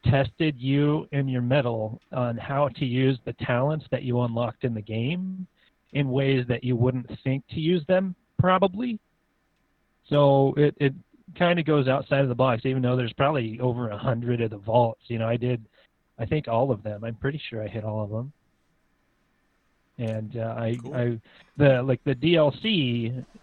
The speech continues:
Speaker 1: is pretty much more vaults, but they add more skills based around, like, I think the,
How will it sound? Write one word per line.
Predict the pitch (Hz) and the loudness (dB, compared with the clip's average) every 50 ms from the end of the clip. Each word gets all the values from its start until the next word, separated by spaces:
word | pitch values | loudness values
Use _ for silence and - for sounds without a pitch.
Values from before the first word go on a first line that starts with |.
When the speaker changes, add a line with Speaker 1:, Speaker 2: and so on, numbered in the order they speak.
| - - | -8 -2
Speaker 1:
is | 135 123 120 120 117 113 113 - - | 0 0 2 2 0 -2 -2 -2 0
pretty | 170 160 147 139 | 0 2 2 2
much | 139 131 131 - - - | 2 2 0 0 -2 2
more | 131 135 120 | 4 4 4
vaults, | 110 131 156 165 151 135 - _ - | 4 2 2 2 2 0 -2 _ -10
but | - 123 117 - | -6 -6 -4 -4
they | 120 120 | -4 -4
add | 120 127 131 127 123 123 117 | -4 -2 -2 0 -2 -2 -2
more | 123 123 120 113 107 | -2 -2 -2 -2 -4
skills | - - - _ - 139 139 127 127 143 151 156 151 - - _ _ _ _ _ _ _ _ _ _ _ - | -6 -12 -12 _ 0 2 2 2 2 0 -2 -4 -8 -10 -18 _ _ _ _ _ _ _ _ _ _ _ -6
based | - 123 117 110 - - | -4 -2 -2 -4 -6 -8
around, | 117 117 117 117 117 113 110 | -6 -4 -4 -2 -2 -2 -4
like, | 107 107 110 _ _ - | -6 -8 -10 _ _ -8
I | 113 | -8
think | 107 - 135 120 120 - _ _ - - 220 - - - - 135 | -6 -4 -6 -6 -6 -10 _ _ -20 -20 -20 -20 -20 -18 -10 -4
the, | 135 139 135 131 | -2 -2 -2 -2